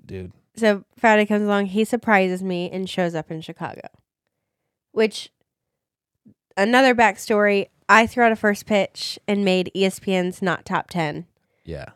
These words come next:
Speaker 2: I had thrown out many first pitches and done well, and then I threw one out at the Iowa Cubs, tanked it.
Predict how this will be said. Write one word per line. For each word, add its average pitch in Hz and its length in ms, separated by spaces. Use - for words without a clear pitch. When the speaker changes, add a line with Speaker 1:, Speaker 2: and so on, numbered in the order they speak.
Speaker 2:
I 220 80
had 269 120
thrown 320 180
out 294 260
many 254 380
first 180 260
pitches 139 360
and 175 120
done 190 180
well, 147 340
and 202 120
then 185 80
I 170 60
threw 180 200
one 190 200
out 190 160
at 185 80
the - 160
Iowa 160 300
Cubs, - 540
tanked 196 420
it. 139 200